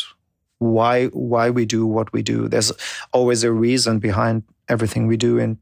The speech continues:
terms of serving, presenting, um, and I, I find, um, if you s-,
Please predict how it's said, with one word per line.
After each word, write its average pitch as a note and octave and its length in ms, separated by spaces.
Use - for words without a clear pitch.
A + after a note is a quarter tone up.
terms G#2+ 220
of G#2 120
serving, A#2 760
presenting, A2 760
um, A2 400
and A2+ 360
I, B2+ 320
I A#2+ 140
find, C#3 640
um, A#2+ 580
if B2 180
you A#2+ 60
s-, - 300